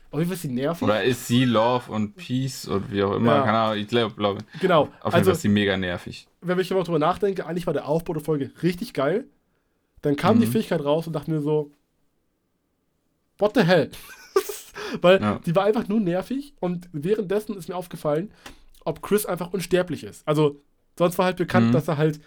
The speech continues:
Speaker 1: äh, durch den, durch seinen Tod wiederkommen kann. Aber jetzt fragt man sich auch irgendwie, kann er überhaupt sterben?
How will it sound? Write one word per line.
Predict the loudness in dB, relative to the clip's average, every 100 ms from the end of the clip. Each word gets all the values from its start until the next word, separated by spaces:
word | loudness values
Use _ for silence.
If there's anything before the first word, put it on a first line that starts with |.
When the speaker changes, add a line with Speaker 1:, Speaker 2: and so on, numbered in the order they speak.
| _ _ _ _ _ _ _ -6
Speaker 1:
äh, | -2 0 -2 -8 _ -6
durch | -6
den, | -6 -12 -8
durch | -6 -6
seinen | -8 -4
Tod | -4 -4
wiederkommen | 0 2 2 0 -2
kann. | -4 -4 -6 _ _ _ _ _
Aber | -4 -2
jetzt | -4 -6
fragt | -6
man | -4
sich | -4 -6
auch | -8 -10
irgendwie, | -10 -8 -10
kann | -6 -2
er | -2
überhaupt | -2 -4
sterben? | -6 -8 -8